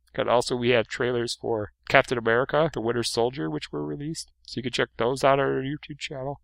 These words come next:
And we've also are going to be adding trailers for The Amazing Spider-Man once they are available on YouTube, 'cause I know those came out with the Thor movie as well. So those will be up, and just keep an eye out for trailers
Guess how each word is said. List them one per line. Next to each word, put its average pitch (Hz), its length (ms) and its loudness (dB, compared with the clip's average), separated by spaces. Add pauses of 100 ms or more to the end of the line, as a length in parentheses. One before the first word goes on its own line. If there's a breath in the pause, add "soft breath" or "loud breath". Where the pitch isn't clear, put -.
And 127 320 4
we've 127 220 -8
also 127 560 2 (260)
are 123 140 2
going 135 360 2
to 131 80 -8
be 123 160 -4
adding 117 380 4 (220)
trailers 120 400 0
for 123 120 -4
The 110 120 0
Amazing 107 340 -4
Spider-Man 101 720 -2 (100)
once 110 300 -2
they 107 100 -2
are 98 120 0
available 98 360 0
on 87 80 -2
YouTube, 92 480 -12
'cause - 240 -8 (260)
I 104 120 2
know 104 180 0
those 101 220 -2
came 101 200 -6
out 90 140 -4
with 92 100 -12
the 98 80 -12
Thor 101 240 -4
movie 92 300 -12
as - 140 -14
well. 95 140 -12 (140)
So - 200 -2
those 120 260 0
will 127 80 -4
be 123 180 -4
up, 113 300 0
and 110 460 2
just 117 160 -4
keep 139 160 -8
an 120 80 -2
eye 113 160 4
out 113 200 2
for 113 100 -10
trailers 113 420 -4